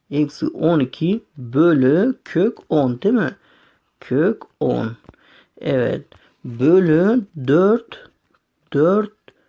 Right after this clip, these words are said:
kök on. Yirmiden on ikiyi çıkartırsak sekiz bölü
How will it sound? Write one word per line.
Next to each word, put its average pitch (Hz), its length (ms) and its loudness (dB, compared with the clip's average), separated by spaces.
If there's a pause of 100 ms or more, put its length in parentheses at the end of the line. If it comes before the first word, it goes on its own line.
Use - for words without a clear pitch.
(380)
kök 202 400 -2 (200)
on. 156 300 -2 (220)
Yirmiden 196 520 0
on 220 260 0
ikiyi 170 300 -2
çıkartırsak 156 1000 -4 (300)
sekiz 170 1000 -4 (540)
bölü 143 640 -2